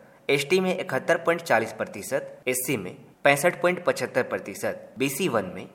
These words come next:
इकहत्तर पॉइंट अठासी प्रतिशत, बीसी टू में पचहत्तर पॉइंट निन्यानवे प्रतिशत और बीपीएल में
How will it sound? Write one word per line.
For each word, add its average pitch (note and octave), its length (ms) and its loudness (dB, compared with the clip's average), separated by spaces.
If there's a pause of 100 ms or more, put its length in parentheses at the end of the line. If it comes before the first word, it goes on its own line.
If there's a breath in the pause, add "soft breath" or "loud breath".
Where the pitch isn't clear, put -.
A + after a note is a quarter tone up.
(240)
इकहत्तर D3 500 0
पॉइंट F3+ 200 2
अठासी A#2 400 -2
प्रतिशत, G#2+ 600 -8 (300 soft breath)
बीसी C3 320 0
टू F3+ 220 2
में F3 260 0
पचहत्तर B2+ 420 0
पॉइंट C#3+ 260 -4
निन्यानवे A2+ 380 -2
प्रतिशत A2+ 680 -6 (340 loud breath)
और A2+ 200 8 (400)
बीपीएल C#3 480 0
में A#2 160 -12